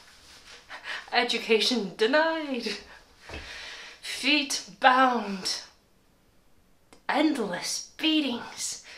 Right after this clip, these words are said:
In the next life, it's better to reincarnate as a dog than to be born a girl. <sighs> Great-grandmother picked up the last match,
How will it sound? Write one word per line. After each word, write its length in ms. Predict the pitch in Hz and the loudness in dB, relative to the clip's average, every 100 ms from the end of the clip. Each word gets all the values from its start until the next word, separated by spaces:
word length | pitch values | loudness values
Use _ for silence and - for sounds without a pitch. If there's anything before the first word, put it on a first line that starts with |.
| - - - - - 220 | -18 -18 -20 -20 -16 -6
In 80 | |
the 100 | 233 | 0
next 300 | 240 277 - | 2 2 0
life, 400 | 262 254 233 - - | 2 2 2 -4 -8
it's 220 | - - | -10 -4
better 320 | 262 269 269 | 2 6 6
to 180 | 269 226 | 4 0
reincarnate 800 | 240 240 240 - 269 247 202 - | 2 2 2 6 6 6 2 2
as 180 | 208 | -2
a 120 | 202 170 | -2 -10
dog 680 | - 220 262 220 214 214 185 - - - _ _ | 6 8 10 10 8 4 -4 -10 -16 -20 _ _
than 140 | - 214 | -6 -4
to 80 | 226 | -4
be 160 | 233 | -6
born 380 | - 233 220 214 | -2 4 4 4
a 120 | - | 0
girl. 640 | - 262 277 247 277 285 - _ _ _ _ _ - - - - - - - - - - - - - | 0 4 6 6 4 -6 -16 _ _ _ _ _ -20 -20 -20 -8 -8 -8 -16 -20 -20 -20 -20 -20 -10
<sighs> 680 | 330 339 - - - - - | -2 0 0 -2 -4 -8 -2
Great-grandmother 1040 | 269 302 349 - 302 311 277 247 254 311 311 - - _ - - - - - - - - - - - - - - - - - | 6 6 6 6 8 8 6 4 6 4 2 -4 -16 _ -20 -20 -10 -8 -8 -14 -20 -16 -14 -12 -12 -14 -16 -18 -20 -20 -14
picked 400 | - 392 403 381 | -2 0 2 10
up 300 | 392 392 - - - - - - - - - - - - - - - 247 | 10 10 4 -6 -8 -10 -12 -16 -20 -16 -14 -14 -12 -14 -14 -20 -20 4
the 160 | 233 | 6
last 680 | 247 339 359 349 - - - | 12 12 12 12 8 0 0
match, 720 | 262 214 - - - - - | 2 2 2 0 -2 -2 -2